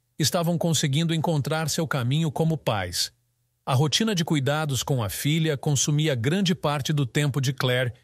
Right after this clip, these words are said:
que havia tirado licença do trabalho para se dedicar integralmente a Mariana. Marcelo, por sua vez, tentava equilibrar as demandas do trabalho com a presença em casa.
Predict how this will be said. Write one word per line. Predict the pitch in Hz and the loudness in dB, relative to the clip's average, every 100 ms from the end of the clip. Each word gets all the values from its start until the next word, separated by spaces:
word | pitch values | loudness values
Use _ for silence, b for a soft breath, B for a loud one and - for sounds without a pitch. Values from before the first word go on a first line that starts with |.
| B | B
que | - | -2
havia | 165 143 151 | 0 2 0
tirado | - 156 151 | 0 0 0
licença | 160 156 - 170 - 127 | 0 0 0 0 0 0
do | 127 | 0
trabalho | 131 107 120 139 143 | -2 0 0 0 -2
para | 147 151 | -2 -2
se | 143 | -2
dedicar | 147 151 127 143 143 | 0 0 -2 0 0
integralmente | 151 151 180 170 165 131 123 117 | 0 0 0 0 0 0 0 0
a | 123 | 0
Mariana. | 117 113 101 87 82 - - | 0 0 -2 -4 -10 -12 -4
Marcelo, | 151 131 170 180 175 | -2 0 0 0 -2
por | 170 | -4
sua | 120 175 | -2 0
vez, | 123 147 156 | 0 0 -2
tentava | - 156 143 151 147 | -2 -2 0 0 0
equilibrar | 139 170 156 123 143 147 | -2 -2 -2 0 0 0
as | 147 | 0
demandas | 127 143 143 147 131 | 0 0 0 0 0
do | 139 | -2
trabalho | 127 131 110 117 117 | -2 -2 -2 -2 -4
com | 107 | -4
a | 135 | -4
presença | 139 127 117 123 139 | -2 -2 0 -2 -2
em | 120 | -2
casa. | 110 95 82 80 | -2 -4 -6 -10